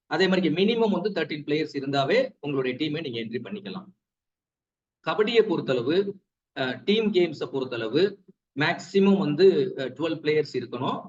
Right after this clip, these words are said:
both men and விமனுக்கு. அதே மாதிரி மினிமம் நைன் பிளேயர்ஸ் வந்து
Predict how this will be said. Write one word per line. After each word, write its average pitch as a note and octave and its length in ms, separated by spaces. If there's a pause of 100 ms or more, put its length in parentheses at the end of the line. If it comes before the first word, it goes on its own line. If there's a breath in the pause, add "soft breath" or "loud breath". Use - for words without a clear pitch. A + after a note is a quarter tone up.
(340)
both D#3 200
men C#3 200
and C3 140
விமனுக்கு. A#2 500 (280)
அதே D#3 200
மாதிரி E3 360
மினிமம் A#3 440
நைன் D3+ 320
பிளேயர்ஸ் D3 380
வந்து C3 400